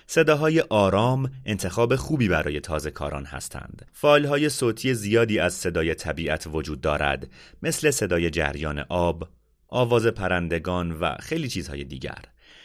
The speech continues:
درگیر کردن حس بویایی نیز به فرایند درمان کمک می‌کند. بعضی رایحه‌ها، به خصوص بوی روغن‌های خاص، تأثیر مثبتی بر روی مغز دارد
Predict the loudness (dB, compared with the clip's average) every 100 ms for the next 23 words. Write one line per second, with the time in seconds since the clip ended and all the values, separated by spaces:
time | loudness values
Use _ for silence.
0 | _ 0 2 2 2 0 0 2 2 2
1 | 0 0 0 -2 2 0 2 0 2 2
2 | 2 0 -2 0 -2 2 0 2 0 -2
3 | -4 -4 -4 -4 -6 -8 -6 -4 -4 -4
4 | -12 -14 -12 -12 -14 -16 -6 0 0 2
5 | 4 6 4 4 0 -4 -2 0 0 -6
6 | -10 -2 2 2 2 0 -2 -2 0 2
7 | 4 4 2 2 -2 -4 -4 -6 0 0
8 | 0 -4 -6 -4 -4 -2 0 2 2 0
9 | 0 0 0 0 -2 -2 -2 -4 -6 -6
10 | -6 -6 -8 -4 -2 0 -2 -4